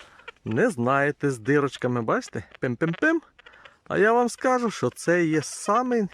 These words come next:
справжній стальний підшолом угорського стального шолома М тридцять сім.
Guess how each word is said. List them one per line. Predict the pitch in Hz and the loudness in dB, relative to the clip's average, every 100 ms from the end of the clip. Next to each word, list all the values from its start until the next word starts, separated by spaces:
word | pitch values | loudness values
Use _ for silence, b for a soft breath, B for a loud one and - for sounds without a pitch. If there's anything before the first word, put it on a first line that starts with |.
| - | -10
справжній | - - - 143 214 156 113 101 _ | -14 -6 -2 0 0 -4 -8 -8 _
стальний | - - 214 160 131 | -12 0 2 2 0
підшолом | - 156 - 190 208 127 - | 0 -6 0 2 2 0 0
угорського | 254 165 135 - 147 123 | 2 4 2 0 -2 -2
стального | - 151 139 120 131 | 0 0 2 -2 -2
шолома | - - 185 220 120 104 - - - - - _ _ | -6 -2 2 2 0 -4 -10 -20 -20 -20 -20 _ _
М | 214 240 | 0 0
тридцять | 233 143 - 123 | 0 -2 -2 -8
сім. | - 196 113 | -6 -6 -6